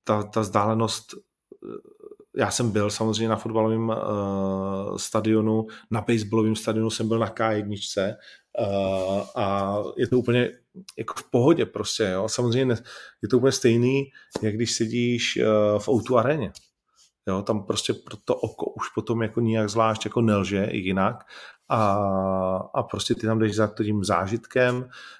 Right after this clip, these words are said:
eh, a koupíš si lístek podle toho, jak moc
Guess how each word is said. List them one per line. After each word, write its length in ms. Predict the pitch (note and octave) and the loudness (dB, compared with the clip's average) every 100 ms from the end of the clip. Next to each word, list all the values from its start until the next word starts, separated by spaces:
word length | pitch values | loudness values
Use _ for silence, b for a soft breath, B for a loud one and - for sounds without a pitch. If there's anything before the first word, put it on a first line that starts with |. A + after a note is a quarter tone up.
| _ G#2 | _ -2
eh, 540 | G2 F#2+ F#2+ F#2+ F#2+ - | 2 2 2 2 2 0
a 80 | G#2+ | -2
koupíš 380 | - A2 G#2 | -2 -2 -4
si 100 | - | -2
lístek 380 | G#2+ - A2+ - | -2 0 -2 -2
podle 360 | G#2 G#2 A2 A2 | 0 4 4 4
toho, 300 | A2 G#2 A2+ | 2 2 4
jak 200 | A2 G2+ | 2 2
moc 480 | G#2+ A2 A2 - | 2 2 0 -6